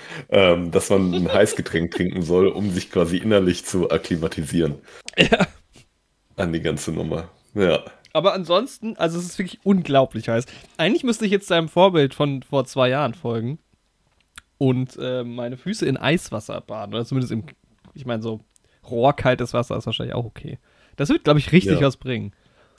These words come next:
Speaker 2: Für nächste
Speaker 1: Das zieht
Speaker 2: Woche.
Speaker 1: halt durch den ganzen Körper von den Füßen. Das ist halt, das ist ein gutes Gefühl.
Speaker 2: Ja, das wär's eigentlich. Aber abgesehen von der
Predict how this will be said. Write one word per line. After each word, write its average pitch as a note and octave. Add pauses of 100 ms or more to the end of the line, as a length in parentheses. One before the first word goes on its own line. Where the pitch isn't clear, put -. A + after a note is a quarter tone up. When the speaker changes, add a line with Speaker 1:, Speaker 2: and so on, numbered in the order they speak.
(1120)
Speaker 2:
Für -
nächste B2+
Speaker 1:
Das A2+
zieht G#2
Speaker 2:
Woche. A2+
Speaker 1:
halt G#2+
durch G2+
den F#2+
ganzen F#2
Körper F#2+
von D#2+
den D#2+
Füßen. E2
Das D2
ist -
halt, E2
das -
ist -
ein G2
gutes G2+
Gefühl. E2+ (240)
Speaker 2:
Ja, A#2 (140)
das -
wär's A#2+
eigentlich. A2
Aber D#3+
abgesehen F#3+
von F3+
der D3+